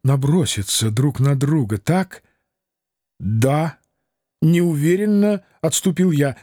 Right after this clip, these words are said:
«но знаешь, что-то... что-то не то». «Я не нравлюсь тебе?» «Именно. Ты меня не возбуждаешь, дорогая».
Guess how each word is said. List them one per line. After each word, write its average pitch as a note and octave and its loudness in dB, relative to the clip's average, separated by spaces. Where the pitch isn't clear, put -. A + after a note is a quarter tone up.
«но E3 2
знаешь, F3 0
что-то... G3+ -2
что-то A3+ 0
не A#3+ 4
то». C#3 -2
«Я A#2 0
не A2+ 0
нравлюсь C3 0
тебе?» E2 -4
«Именно. C3 0
Ты G#3+ 2
меня G3+ 2
не G3 2
возбуждаешь, F3+ 0
дорогая». C#3+ -2